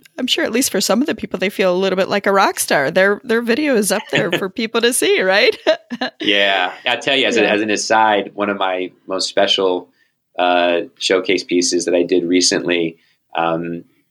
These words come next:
Speaker 2: uh, I filmed the, this gentleman in New York last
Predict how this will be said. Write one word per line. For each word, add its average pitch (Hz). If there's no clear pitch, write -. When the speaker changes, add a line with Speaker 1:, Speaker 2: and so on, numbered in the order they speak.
Speaker 2:
uh, 50
I -
filmed 95
the, 90
this 90
gentleman 92
in 87
New 90
York 90
last 85